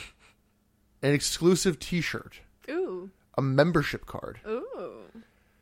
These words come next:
Speaker 1: chances to meet W C W superstars.
Speaker 2: What kind of chances?
Speaker 1: I don't know.
Speaker 2: <laughs> You might run a-, run across them on the street. You never know.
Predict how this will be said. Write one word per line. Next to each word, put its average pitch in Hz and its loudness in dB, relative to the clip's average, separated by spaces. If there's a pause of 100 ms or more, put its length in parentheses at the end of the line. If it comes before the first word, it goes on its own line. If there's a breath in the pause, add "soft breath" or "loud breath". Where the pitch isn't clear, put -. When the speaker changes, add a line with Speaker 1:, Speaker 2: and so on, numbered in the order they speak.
(280)
Speaker 1:
chances 139 6 (200)
to - 8
meet 170 6
W 175 8
C - 4
W 160 8
superstars. - -2
Speaker 2:
What 269 -6
kind 294 4
of 240 -4
chances? 220 -4 (140)
Speaker 1:
I - 2
don't 339 6
know. 302 2
Speaker 2:
<laughs> - -4
You 269 4
might 277 10
run 254 6
a-, 247 2 (200)
run 240 4
across 233 4
them 240 -4
on 208 2
the 190 -4
street. 262 -8
You 196 -6
never 220 -2
know. 226 -4